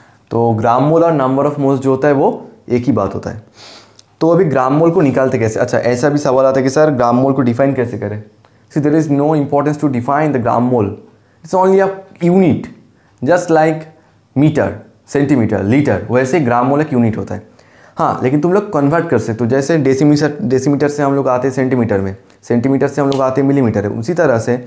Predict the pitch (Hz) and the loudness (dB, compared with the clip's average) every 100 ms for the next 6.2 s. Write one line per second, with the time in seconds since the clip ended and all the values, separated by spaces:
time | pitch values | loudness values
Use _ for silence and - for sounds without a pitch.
0 | - - - 120 135 147 147 135 117 117 | -14 -18 -4 0 2 2 0 0 2 2
1 | 123 127 120 117 117 113 110 113 110 117 | 2 2 2 0 -2 -4 -2 -2 0 0
2 | 120 120 117 113 110 110 110 107 107 107 | 2 0 0 -2 0 0 0 -2 -4 -4
3 | 127 160 156 135 190 190 143 117 139 123 | -4 -4 -2 -2 -2 -2 -2 -2 0 0
4 | 117 220 240 - - - 117 - 147 123 | 2 0 -2 -10 -10 -6 -4 0 2 2
5 | 123 156 165 127 156 156 160 131 101 98 | 0 0 2 0 0 -2 0 -2 -2 -6
6 | 95 101 | -8 -10